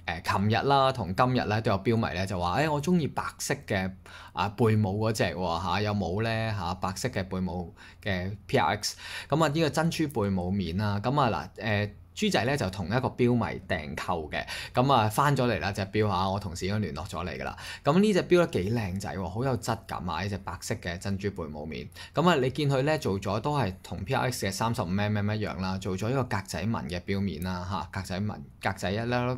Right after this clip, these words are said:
方形格仔嘅幾何圖形嘅錶面。噉啊，亦都係採用咗 Powermatic 八十嘅機芯啦，P R X啦，嚇。跟住呢，你見佢呢，右邊位置呢，就係一個，呃，啊，三點位置就係一個白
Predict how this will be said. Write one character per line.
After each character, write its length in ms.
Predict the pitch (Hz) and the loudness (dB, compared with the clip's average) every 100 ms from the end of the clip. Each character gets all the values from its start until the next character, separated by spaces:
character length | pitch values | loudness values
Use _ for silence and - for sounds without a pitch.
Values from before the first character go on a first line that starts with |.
| - | -6
方 200 | - 120 | 0 0
形 160 | 113 78 | 0 -2
格 100 | 92 | -4
仔 180 | 90 82 | -2 -2
嘅 160 | 95 92 | -2 -4
幾 160 | 82 | -4
何 160 | 95 92 | -4 -6
圖 160 | 82 71 | -10 -10
形 100 | 67 | -10
嘅 80 | |
錶 180 | 87 95 | -4 -2
面。 220 | 95 73 - - - - | -2 -4 -8 -10 -12 0
噉 160 | 160 | 4
啊， 60 | 165 | 4
亦 40 | |
都 180 | 127 190 | 4 4
係 60 | 151 | 4
採 180 | 117 139 | 4 4
用 200 | 123 104 | 4 2
咗 160 | 117 123 | 0 2
Powermatic 460 | 98 101 127 104 - | 2 4 0 -2 -4
八 140 | 92 | -4
十 140 | - - | -2 -4
嘅 120 | 104 | -2
機 160 | 120 | 0
芯 260 | 117 120 117 | 2 2 0
啦 180 | 113 110 | 0 0
，P 160 | 120 | 0
R 200 | 110 107 101 | 2 2 -2
X 200 | - 62 | -6 -6
啦， 260 | 87 85 107 - - | -6 -6 -8 -14 0
嚇。 220 | 107 98 - - | 2 2 0 0
跟 120 | 175 | 2
住 160 | 180 110 | 4 4
呢， 160 | 127 123 | 4 4
你 100 | 101 | 2
見 160 | 107 | 2
佢 120 | 101 98 | 2 2
呢， 160 | 110 | 2
右 200 | 107 95 | 2 0
邊 200 | 113 151 | 0 -2
位 180 | 143 90 | -2 -2
置 220 | 92 98 | -4 -2
呢， 160 | 95 104 | 0 0
就 100 | 92 | -2
係 200 | 90 82 | -6 -4
一 120 | 95 | -6
個， 340 | 101 87 85 - - - - | -4 -4 -4 -6 -14 -16 -4
呃， 180 | 92 - - - - - | -4 -4 -16 -20 -20 -6
啊， 120 | 107 95 | -2 0
三 240 | 147 151 | 2 2
點 140 | 127 | 2
位 160 | 123 92 | 2 0
置 160 | - 101 | -2 -2
就 100 | 87 | -2
係 120 | 107 | -2
一 20 | |
個 80 | 104 | -2
白 240 | - 92 | -2 -4